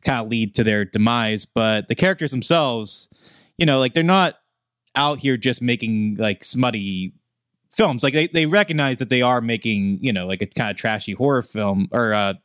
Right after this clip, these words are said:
trashy porno film. But at the same time, you know, clearly they're like, "Hey, we're gonna make the best trashy porno movie we're gonna try and make." And there's, like, kind of, like, a weird, like, almost like, um, uh, like, like, like a Super Eight kind of vibe where it's like, even though, like, what they're doing is kind of,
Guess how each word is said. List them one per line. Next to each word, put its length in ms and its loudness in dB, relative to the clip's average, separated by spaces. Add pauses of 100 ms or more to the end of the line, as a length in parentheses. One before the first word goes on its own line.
(320)
trashy 320 -2
porno 340 2
film. 340 -2 (420)
But 500 0
at 80 0
the 60 -4
same 160 0
time, 480 0
you 100 2
know, 180 0
clearly 260 4
they're 160 2
like, 200 0
"Hey, 180 2
we're 120 0
gonna 140 0
make 180 0
the 60 -6
best 380 -2
trashy 880 0 (480)
porno 220 2
movie 260 2
we're 120 0
gonna 200 0
try 220 -2
and 100 -2
make." 220 0
And 80 2
there's, 140 2
like, 200 0
kind 180 0
of, 60 -4
like, 120 0
a 60 0
weird, 440 2
like, 340 0
almost 400 -2
like, 240 -4
um, 480 0 (920)
uh, 380 0
like, 160 -4
like, 100 0
like 120 2
a 40 -4
Super 280 0
Eight 260 -2
kind 140 -4
of 80 -8
vibe 300 -2
where 100 -4
it's 120 -6
like, 220 0
even 200 0
though, 100 2
like, 160 -2
what 120 -2
they're 120 0
doing 360 0
is 100 -4
kind 180 -2
of, 220 -8